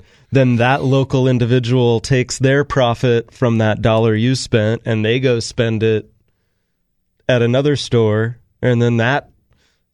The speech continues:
that shop takes their profit from that dollar and just keeps getting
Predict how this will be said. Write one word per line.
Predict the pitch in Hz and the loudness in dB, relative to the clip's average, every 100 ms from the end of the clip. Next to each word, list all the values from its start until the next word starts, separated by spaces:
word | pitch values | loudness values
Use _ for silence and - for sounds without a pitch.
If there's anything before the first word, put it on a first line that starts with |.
| _ _ _ _ _ - | _ _ _ _ _ -2
that | 127 170 | -2 -2
shop | - 131 117 139 - _ - | 0 0 0 -2 -6 _ -4
takes | 135 131 - | -2 -2 0
their | 139 147 | 0 2
profit | 143 123 117 127 | 2 0 0 -4
from | 131 120 | -2 0
that | 117 113 | 0 0
dollar | 113 120 127 | 0 0 0
and | 131 | 0
just | 135 | -4
keeps | - 151 143 | -2 -2 0
getting | 147 143 | 0 2